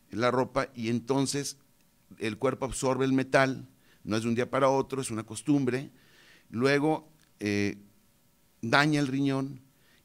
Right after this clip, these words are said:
y como es una enfermedad silenciosa, el tema del riñón, este, se dan cuenta cuando el riñón cicatriza,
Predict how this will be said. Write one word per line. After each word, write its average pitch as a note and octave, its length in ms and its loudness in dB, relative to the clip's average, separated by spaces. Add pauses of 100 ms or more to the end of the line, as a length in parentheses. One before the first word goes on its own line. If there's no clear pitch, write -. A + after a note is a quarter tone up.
y A#2 160 0
como B2+ 220 0
es C#3 80 -4
una F#3+ 100 0
enfermedad D3 380 2
silenciosa, B2 800 0 (640)
el F#2 120 -6
tema C3 280 0
del B2 140 -2
riñón, A#2+ 380 0 (540)
este, - 280 -10
se - 140 -4
dan B2+ 160 2
cuenta C3+ 320 2
cuando G#2+ 360 -2
el F2 40 -8
riñón G2+ 260 -2
cicatriza, A#2 640 -10